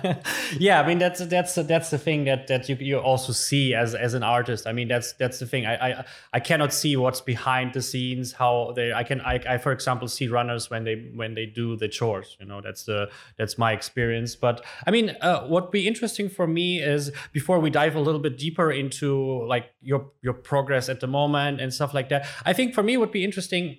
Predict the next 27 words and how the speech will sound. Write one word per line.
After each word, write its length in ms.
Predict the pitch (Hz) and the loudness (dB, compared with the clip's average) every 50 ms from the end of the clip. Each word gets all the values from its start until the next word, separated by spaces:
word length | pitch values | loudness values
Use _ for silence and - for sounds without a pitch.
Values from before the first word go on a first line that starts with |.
| _ _ | _ _
you, 120 | - 143 110 113 | -8 -8 -6 -4
you 120 | 151 143 | -2 0
mentioned, 380 | 165 165 180 170 - 180 170 151 | 2 2 2 0 -2 -2 0 0
like, 180 | 143 135 - | -2 -2 0
your 120 | - 143 131 | -4 -4 -2
history 460 | 196 196 - - 180 170 165 160 156 | -2 -4 -2 -2 -2 0 0 0 0
and 140 | 139 139 131 | 0 -2 0
how 220 | 127 151 147 151 | 2 2 2 2
you 400 | 147 143 139 139 135 131 127 123 | 2 0 -2 -2 -4 -4 -6 -10
kind 240 | - - 135 131 135 | -6 -4 -2 0 0
of 140 | 135 123 120 | -2 -2 0
went 280 | 135 139 139 139 139 139 | 0 0 0 0 -2 -6
through 300 | - - 139 131 135 123 | -8 -6 -4 -4 -2 -2
all 280 | - 131 131 131 135 | 0 2 2 2 2
the 140 | 127 135 131 | 0 -4 -4
departments 800 | 127 131 - _ - 160 160 170 165 160 156 156 151 143 - - | -4 -6 -8 _ 0 2 2 2 0 -2 -2 -2 -2 -4 -4 -6
and, 220 | 117 120 117 - _ - - - _ _ _ | -6 -8 -8 -12 _ -20 -20 -20 _ _ _
um, 240 | 139 139 143 143 143 _ _ _ _ _ _ _ _ - _ _ _ _ _ _ - | 0 0 0 0 -6 _ _ _ _ _ _ _ _ -20 _ _ _ _ _ _ 0
my, 260 | 156 185 226 226 175 | 2 2 2 2 0
my 160 | 160 185 208 | 0 0 0
interest 340 | 226 214 - 214 196 - - | 0 0 -2 -2 -2 -2 -4
would 200 | 180 180 175 - | -4 -4 -4 -4
be 100 | 180 170 | -2 0
a 80 | 160 | 2
little 180 | 156 160 170 160 | 2 2 2 2
bit 120 | 160 160 143 | 0 -2 0
of 220 | 139 143 139 - | 0 -2 -2 -4